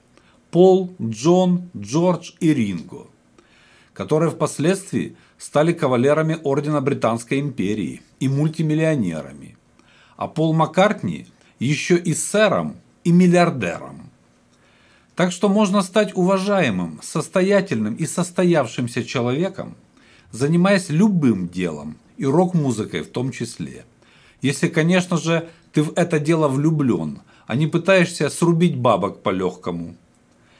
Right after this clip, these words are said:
В этом случае ты автоматически превращаешься в обыкновенного лабуха. Всемирный день Битлз учредила юнеско в две тысячи первом году.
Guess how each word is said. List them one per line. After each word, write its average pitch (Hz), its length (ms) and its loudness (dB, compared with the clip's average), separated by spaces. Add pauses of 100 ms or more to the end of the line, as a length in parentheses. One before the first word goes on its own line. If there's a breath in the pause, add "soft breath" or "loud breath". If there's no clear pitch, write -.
(180 soft breath)
В - 140 -20
этом 208 320 2
случае 208 540 0
ты 175 140 -2
автоматически 175 1000 -2
превращаешься 160 960 0
в - 140 -16
обыкновенного 151 800 0
лабуха. 78 760 -4 (1800 soft breath)
Всемирный 202 560 4
день 180 240 4
Битлз 143 580 0 (460 soft breath)
учредила 180 580 4
юнеско 175 800 2 (460 soft breath)
в 110 100 -6
две 139 180 4
тысячи 180 460 0
первом 151 460 0
году. 131 360 -4